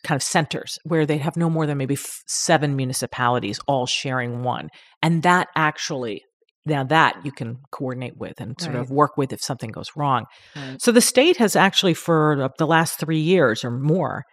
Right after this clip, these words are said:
Speaker 1: has been really trying to encourage regionalized dispatch, and they have offered it for free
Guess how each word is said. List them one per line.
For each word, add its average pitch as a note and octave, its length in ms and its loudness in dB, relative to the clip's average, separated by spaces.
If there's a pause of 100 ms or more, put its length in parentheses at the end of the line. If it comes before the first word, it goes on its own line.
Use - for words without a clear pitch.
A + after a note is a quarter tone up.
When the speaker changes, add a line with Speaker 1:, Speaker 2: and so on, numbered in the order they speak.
Speaker 1:
has E3+ 120 -4
been E3+ 260 -2
really G#3+ 300 4
trying F#3+ 260 0
to E3 60 0
encourage D3 520 -4
regionalized C#3+ 640 -6
dispatch, - 600 -4
and D3+ 160 0
they D3 140 0
have D3 220 -8
offered F3 380 -2
it B2 240 -4
for - 160 -10
free - 520 -6